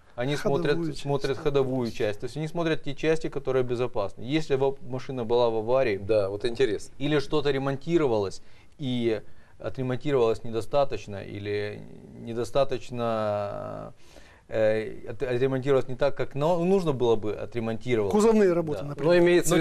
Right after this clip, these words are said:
Speaker 3: виду
Speaker 1: тем не менее,
Speaker 3: эстетика,
Speaker 1: но
Speaker 3: эстетика.
Speaker 1: тем не менее, если это не составляет опасности для движения, то в
Speaker 2: То это
Speaker 1: принципе,
Speaker 2: допустимо, да.
Speaker 1: в принципе,
Speaker 3: С
Speaker 1: для
Speaker 3: точки
Speaker 1: человека, который
Speaker 3: зрения.
Speaker 1: проверяет, э, машину на техническую безопасность,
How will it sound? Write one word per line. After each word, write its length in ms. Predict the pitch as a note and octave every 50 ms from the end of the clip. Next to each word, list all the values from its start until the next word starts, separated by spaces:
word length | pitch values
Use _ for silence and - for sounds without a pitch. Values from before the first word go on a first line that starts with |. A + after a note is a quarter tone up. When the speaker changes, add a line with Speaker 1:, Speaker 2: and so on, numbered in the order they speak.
| -
Speaker 3:
виду 40 | -
Speaker 1:
тем 100 | F4+ F4+
не 100 | - G3
менее, 220 | G3 G3+ - -
Speaker 3:
эстетика, 260 | G3 - - - - E2
Speaker 1:
но 80 | F#2
Speaker 3:
эстетика. 260 | G2+ - - D3+ D#3+
Speaker 1:
тем 160 | D#3 F3+ E3+ E3
не 100 | E3 E3
менее, 320 | E3 E3+ D#3+ D#3 D3 C#3
если 260 | C#3+ D3 C#3 - D3+ C#3+
это 300 | - C#3 C#3+ - - B2+
не 160 | C3 C3 B2+
составляет 680 | B2 B2 - - C3+ B2+ C3 C3+ C#3 C3 B2 A#2+ -
опасности 720 | A#2+ A#2 - C#3 C#3+ C#3 C3 - A2+ G#2 G2+ - - G#2+
для 240 | G2+ G#2 G#2+ A2+ G#2+
движения, 640 | G#2 A2 A#2 A2+ B2 D#3+ G3 A3 A3 F3+ C3 G#2+ G#2 - - - - - -
то 240 | - C3 B2+ B2+ B2
в 60 | -
Speaker 2:
То 120 | - - G#3
это 100 | G#3+ -
Speaker 1:
принципе, 140 | G#3+ G#3+ -
Speaker 2:
допустимо, 480 | B3 F3 D#3 C#3 G#3 F#3+ E3 D3 C#3+
да. 180 | D3+ D3 B2+ -
Speaker 1:
в 40 | -
принципе, 720 | - E3+ A3+ B3 - A#3+ G3 - F3+ E3+ E3 D#3 D3 C3+ C#3
Speaker 3:
С 60 | C3+
Speaker 1:
для 100 | C#3 D3+ C3
Speaker 3:
точки 100 | B2 A#2
Speaker 1:
человека, 200 | F3+ F3+ E3+ - -
который 160 | D#3+ E3+ E3 D#3+
Speaker 3:
зрения. 60 | -
Speaker 1:
проверяет, 580 | D#3+ E3 D#3+ D#3+ D#3+ D#3+ D#3+ D#3+ D#3+ D#3 D#3 - -
э, 420 | D3+ C#3+ C#3+ C#3 C#3 C#3+ C#3+ C#3 - - - -
машину 360 | - C3+ C#3 - - D#3 D3 D3
на 60 | C#3
техническую 460 | - C#3 A#2+ D3+ C#3+ - - - C3+
безопасность, 640 | B2+ C3 C3 C3+ C3 - D#3+ D#3+ E3 D3+ - -